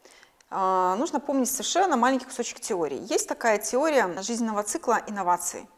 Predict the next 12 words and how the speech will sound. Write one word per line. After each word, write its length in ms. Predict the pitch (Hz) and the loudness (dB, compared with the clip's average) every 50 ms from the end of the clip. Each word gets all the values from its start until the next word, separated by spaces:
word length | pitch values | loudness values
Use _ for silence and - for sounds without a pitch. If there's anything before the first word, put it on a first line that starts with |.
| _ _ _ - | _ _ _ -8
Рассмотрим 440 | 220 - - 349 349 349 294 220 - | -6 -4 -2 -2 -2 -2 -4 -6 -6
идею 540 | - 220 185 185 240 302 392 415 311 233 180 | -6 -6 -4 -2 0 2 2 2 2 0 -2
или 200 | - 208 196 190 | -6 -8 -8 -4
наш 260 | 202 214 214 - - | -2 -2 -2 -2 -4
контент, 500 | - 208 202 - - 269 320 - - - - | -6 -8 -6 -2 -2 0 0 -2 -6 -10 -10
или 160 | 196 180 185 | -8 -6 -6
какую-то 360 | 180 - 196 - - 226 - | -6 -8 -10 -12 -8 -8 -8
ценность 680 | 208 208 - - 269 285 311 294 247 220 - - - - - - - - _ _ | -8 -4 0 2 2 2 2 -2 -6 -6 -8 -12 -14 -16 -16 -20 -20 -20 _ _
как 200 | - 233 233 - | -8 -8 -6 -6
инновацию. 560 | 240 233 220 196 180 165 170 - - - - - - _ _ _ _ _ _ _ _ | -6 -4 0 0 0 0 -2 -6 -10 -12 -14 -20 -20 _ _ _ _ _ _ _ _
Инновация 540 | - 202 202 226 349 494 494 - - 247 190 | -8 -6 0 2 2 2 2 0 -2 -2 -2
сразу 540 | - - - 247 330 392 370 - 208 185 | -2 0 2 2 2 2 0 -2 -8 -10